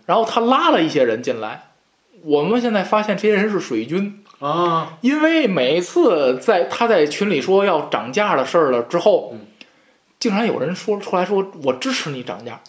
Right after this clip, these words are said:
Speaker 1: <laughs> 然后昨天有一大哥实在忍不住了，
Speaker 2: 嗯。
Speaker 1: 他艾特了一下那人，
Speaker 2: 嗯。
Speaker 1: 他说：“你是业主吗？”
Speaker 2: 嗯。
Speaker 1: 然后这个物业公司这人回说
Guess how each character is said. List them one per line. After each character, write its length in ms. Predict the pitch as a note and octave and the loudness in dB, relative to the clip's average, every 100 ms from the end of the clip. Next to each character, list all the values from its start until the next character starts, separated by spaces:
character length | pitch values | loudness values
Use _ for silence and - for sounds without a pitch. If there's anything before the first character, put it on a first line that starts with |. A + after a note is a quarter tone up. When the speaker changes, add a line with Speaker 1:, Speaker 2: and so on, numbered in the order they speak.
| - - - - - | -16 -12 -12 -14 -16
Speaker 1:
<laughs> 380 | - - - - | -20 -20 -20 -4
然 160 | G3+ B3+ | 0 2
后 160 | C#4+ F3+ - | 2 0 -2
昨 160 | F#3+ B3+ | 2 2
天 200 | A3 E3+ | 2 2
有 160 | A2+ B2+ | 2 2
一 60 | |
大 180 | D3+ C#3 | 0 -2
哥 300 | C3 C3 - | 2 0 0
实 200 | B2+ A3 | -6 0
在 120 | C#4 | 2
忍 180 | F3+ A2 | 2 0
不 60 | B2+ | 0
住 160 | C3+ A#2 | 0 0
了， 60 | |
Speaker 2:
嗯。 20 | |
Speaker 1:
他 100 | - | 0
艾 240 | - F4+ A3+ | 2 2 2
特 100 | F#3+ | 2
了 100 | C3 | 0
一 60 | |
下 140 | D3 C3+ | 0 0
那 120 | B2 | 0
人， 260 | G#2+ A2 B2 | -2 -4 -6
Speaker 2:
嗯。 20 | |
Speaker 1:
他 60 | F#3+ | -2
说 80 | G#3 | -2
：“你 140 | D#3+ A#2+ | -2 -6
是 320 | - D#4 G#3+ | -2 0 2
业 180 | D3+ B2+ | 2 0
主 240 | A2+ G#2 | -4 -6
吗？” 160 | G#2+ - - | -8 -12 -20
Speaker 2:
嗯。 180 | B2 A2 - | -18 -18 -4
Speaker 1:
然 140 | D#3 | 0
后 80 | G3+ | 2
这 140 | F#3 D3+ | 2 2
个 80 | |
物 200 | C3 E3+ | 2 4
业 100 | E3+ | 2
公 160 | D3 F3 | 2 -2
司 200 | E3+ E3+ | -2 0
这 80 | D3 | 4
人 180 | B2+ C3+ | 2 0
回 220 | C3+ B2+ | -2 -2
说 440 | D3 C#3 C#3 - | 0 -2 -2 -12